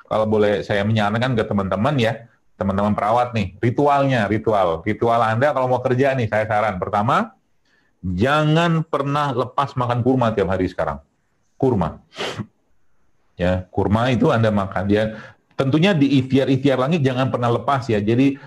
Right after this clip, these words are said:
sholatnya diperbaiki, ngajinya diperbaiki, sodakonya pagi-pagi itu sebelum Anda kerja, pakai tuh M-Banking. Sedekah kek, sepuluh ribu kek, dua puluh ribu kek. Karena ada doa Nabi atau doa malaikat yang mendoakan orang-orang yang bersedekah di pagi hari.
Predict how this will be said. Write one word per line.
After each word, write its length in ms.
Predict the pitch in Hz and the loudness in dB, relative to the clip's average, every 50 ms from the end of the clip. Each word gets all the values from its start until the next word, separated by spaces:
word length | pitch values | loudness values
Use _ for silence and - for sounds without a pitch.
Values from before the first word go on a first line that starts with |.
| - _ _ | -20 _ _
sholatnya 880 | - - 110 113 127 139 139 139 - 147 147 143 143 143 139 139 139 135 | -4 -2 0 2 2 0 0 -2 -4 -4 -2 0 2 2 2 2 2 2
diperbaiki, 1200 | 120 107 - 117 117 110 117 127 127 123 123 - 131 135 131 131 131 131 131 131 127 127 110 - | 0 0 -2 -2 -2 0 2 2 2 0 0 2 2 4 6 6 6 6 6 4 4 2 -2 -2
ngajinya 520 | - 120 110 107 113 107 92 147 147 139 135 | 0 0 2 2 2 2 4 2 4 4 2
diperbaiki, 800 | 123 123 104 120 120 117 117 120 123 127 123 123 135 135 135 131 | 2 2 2 2 0 2 2 2 2 2 2 2 4 4 4 4
sodakonya 720 | 135 131 120 117 117 117 117 - - 135 139 135 135 135 | 2 0 0 2 2 0 0 0 0 0 2 2 0 0
pagi-pagi 560 | 135 139 131 135 135 131 143 143 139 143 147 | 0 0 0 0 0 2 0 2 2 2 2
itu 80 | 190 175 | 2 0
sebelum 240 | 180 175 151 151 143 | 2 2 2 2 2
Anda 240 | 147 147 143 143 143 | 2 2 2 2 2
kerja, 400 | 151 143 139 175 190 - - - - - - | 2 2 2 2 2 0 -2 -8 -12 -4 -4
pakai 240 | 147 151 - 170 160 | -4 -2 0 -2 0
tuh 160 | 151 160 147 | 2 2 2
M-Banking. 560 | 151 147 143 151 156 151 143 151 139 98 85 | 2 2 2 0 0 0 0 0 -2 -2 -2
Sedekah 480 | - 127 123 135 135 - 156 156 151 - | -2 0 0 0 0 0 -2 -2 0 -2
kek, 120 | 160 - 113 | -4 -2 -2
sepuluh 400 | 104 101 - - 110 101 104 117 | -4 -4 -2 0 2 2 2 2
ribu 400 | 143 151 143 139 147 156 151 - | 2 2 2 4 2 2 2 2
kek, 160 | 165 147 - | 0 0 2
dua 160 | 104 95 - | 0 -2 0
puluh 160 | - 107 107 | 0 0 2
ribu 320 | 120 135 139 139 143 156 151 | 2 4 4 4 4 4 2
kek. 160 | 156 160 - | 0 -2 0
Karena 240 | - 139 147 180 180 - - - _ - | -2 0 0 0 -2 -2 -10 -10 _ -2
ada 240 | 127 139 143 185 | -2 2 2 2
doa 320 | 185 156 160 151 170 196 214 | 4 4 4 4 4 4 4
Nabi 400 | 202 160 143 139 156 202 285 - - | 2 2 2 2 4 4 4 4 4
atau 280 | 131 127 - 165 175 | 0 0 0 0 2
doa 240 | 165 139 139 147 165 | 2 2 2 2 2
malaikat 560 | 180 170 156 139 139 135 131 - 175 185 - | 2 2 0 0 0 -2 -2 -2 -2 0 2
yang 240 | 139 135 147 185 240 - _ _ _ _ - | 2 2 2 2 -2 -6 _ _ _ _ -2
mendoakan 500 | 123 123 120 120 110 117 120 - - 110 143 | 0 2 2 2 2 0 0 0 0 2 2
orang-orang 420 | 127 117 120 113 117 120 151 180 160 | 2 2 2 2 2 0 0 0 0
yang 60 | 120 | 0
bersedekah 400 | 107 95 - 107 104 113 147 151 | 0 0 -2 -2 -2 0 0 0
di 80 | 131 104 | 0 0
pagi 220 | 101 95 98 95 90 | 0 0 0 0 0
hari. 300 | 92 87 80 80 82 | 0 -4 -4 -4 -6